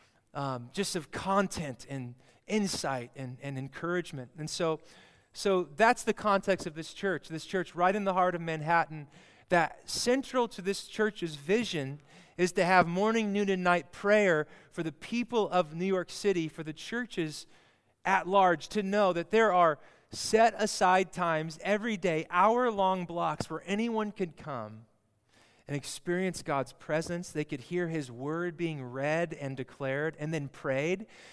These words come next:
They could be in just an atmosphere of worship and praise. And so that's what this church and this pastor and this movement really is, is centered on and built upon. Does it sound a little bit familiar? Should, it should sound a little familiar. We've got a long way to go, but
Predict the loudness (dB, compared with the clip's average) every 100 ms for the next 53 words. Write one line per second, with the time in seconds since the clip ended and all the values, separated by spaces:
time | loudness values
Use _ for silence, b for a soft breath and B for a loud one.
0 | B -8 -4 -4 -2 -2 -2 -4 -6 -8
1 | -8 -6 -8 -10 -6 -4 -2 -4 -8 -8
2 | -6 -6 -6 -10 _ -14 -14 -10 -4 -2
3 | 0 -2 -6 -12 B B B B -2 4
4 | 4 2 -2 -2 2 0 0 -2 -4 0
5 | 4 6 4 -4 -4 -6 -8 -4 0 0
6 | -2 -4 -4 -10 B B B B 4 6
7 | 6 4 0 -6 -4 -2 0 0 -2 -4
8 | -6 -8 -14 _ _ -14 -6 0 0 0
9 | -8 -10 -10 -14 _ _ B B -2 0
10 | 4 6 6 6 6 6 4 0 0 2
11 | 2 0 -8 _ -6 -6 -2 -4 -2 -2
12 | 4 4 4 4 4 4 2 0 0 0
13 | -6 -10 2 4 6 4 2 0 0 4
14 | 4 2 -4